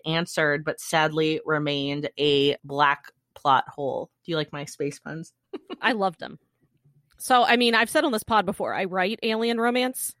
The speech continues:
Speaker 2: under the name Ella Maven. So this is, like, my jam. And so it's, I, it was kinda like, where do I start?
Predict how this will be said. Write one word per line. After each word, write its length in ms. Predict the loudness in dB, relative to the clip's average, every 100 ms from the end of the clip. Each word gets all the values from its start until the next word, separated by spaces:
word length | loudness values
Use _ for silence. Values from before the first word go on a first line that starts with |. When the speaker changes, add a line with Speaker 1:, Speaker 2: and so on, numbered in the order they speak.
| -6
Speaker 2:
under 200 | -4 -4
the 80 |
name 200 | -4 -4
Ella 200 | -2 -2
Maven. 480 | -2 -4 -2 -2 -2
So 420 | -2 2 4 2 0
this 160 | -6
is, 140 | -4 0
like, 180 | 0 0
my 140 | -4
jam. 400 | -2 -2 0 0 -2 -6 _ _ _ _ 0
And 160 | 2
so 360 | 4 6 6 6
it's, 180 | 2 -2
I, 120 | -2 -2 0
it 40 |
was 120 | -2
kinda 120 | 2 2
like, 120 | 4
where 160 | 2
do 80 | 4
I 60 | 2
start? 480 | 0 2 2 2